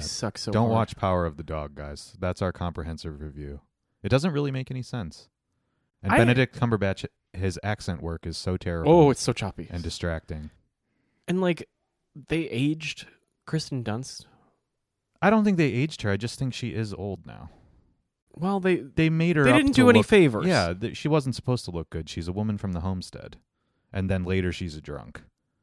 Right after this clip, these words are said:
Speaker 2: Yeah, wh-, I didn't understand the turn.
Speaker 1: I don't know. I didn't, I
Speaker 2: She
Speaker 1: wasn't
Speaker 2: just woke
Speaker 1: paying
Speaker 2: up one day and was like,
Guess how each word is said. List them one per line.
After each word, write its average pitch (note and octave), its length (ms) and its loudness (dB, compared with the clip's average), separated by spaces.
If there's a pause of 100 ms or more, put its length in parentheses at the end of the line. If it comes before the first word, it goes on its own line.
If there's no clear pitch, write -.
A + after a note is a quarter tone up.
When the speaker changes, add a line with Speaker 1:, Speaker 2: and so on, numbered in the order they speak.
(160)
Speaker 2:
Yeah, G3+ 160 8
wh-, E3 340 0
I F3+ 120 4
didn't G3 180 0
understand E3 400 0
the B2 60 2
turn. A2 460 -2
Speaker 1:
I G2 120 2
don't F#2+ 140 2
know. E2 180 -2
I F#2+ 140 -2
didn't, G#2 320 -2 (200)
I - 140 -2
Speaker 2:
She C3 60 6
Speaker 1:
wasn't F#3 180 6
Speaker 2:
just E3 40 10
woke D#3+ 120 12
Speaker 1:
paying D#3+ 140 8
Speaker 2:
up C#3+ 40 4
one D#3 120 8
day D#3 140 6
and D3 120 2
was C#3+ 100 2
like, C#3+ 140 4